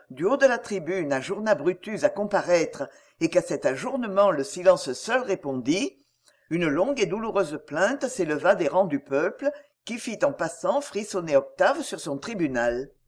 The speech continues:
Ceux qui gardèrent le silence baissèrent la tête. Publius Silicius pleura et eut l'imprudence de ne point cacher ses larmes. Ces larmes étaient un crime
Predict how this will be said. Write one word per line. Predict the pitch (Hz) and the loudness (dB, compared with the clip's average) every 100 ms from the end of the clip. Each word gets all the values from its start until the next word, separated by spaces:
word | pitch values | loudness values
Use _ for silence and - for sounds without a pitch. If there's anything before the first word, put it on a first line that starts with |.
| _ _ _ _ _ _ _ _ _ _ _ _ - _ _ _ _ - - | _ _ _ _ _ _ _ _ _ _ _ _ -20 _ _ _ _ -18 -12
Ceux | - 247 | -2 0
qui | 285 226 | 0 2
gardèrent | 185 170 190 269 | 4 4 4 4
le | 226 | 4
silence | 180 - 147 139 214 285 | 2 0 2 4 2 0
baissèrent | 226 151 180 226 254 | 0 0 -2 -2 2
la | 180 | 4
tête. | 143 135 127 - - - _ _ _ _ _ _ _ _ | 4 2 -2 -4 -12 -18 _ _ _ _ _ _ _ _
Publius | 214 247 247 254 277 | -8 -6 -2 0 0
Silicius | - 208 202 180 - 139 202 - | -2 -2 -2 -2 -2 0 0 -2
pleura | - 175 165 135 180 - - - | -2 2 2 2 -2 -2 -8 2
et | 170 | 4
eut | 180 | 6
l'imprudence | 160 151 - 226 190 220 285 | 4 2 -2 4 6 6 2
de | 262 175 | 0 0
ne | 143 | 0
point | - 240 | -4 -4
cacher | 277 202 - 220 | -2 -4 -4 -6
ses | - 165 | -2 0
larmes. | 127 127 - 131 139 _ _ _ _ _ _ _ _ | 2 0 -4 -8 -10 _ _ _ _ _ _ _ _
Ces | - 170 | 0 2
larmes | 151 247 294 202 | 4 2 2 2
étaient | 185 165 156 | 2 2 -2
un | 131 | -2
crime | - 147 180 262 | -2 -2 -2 -2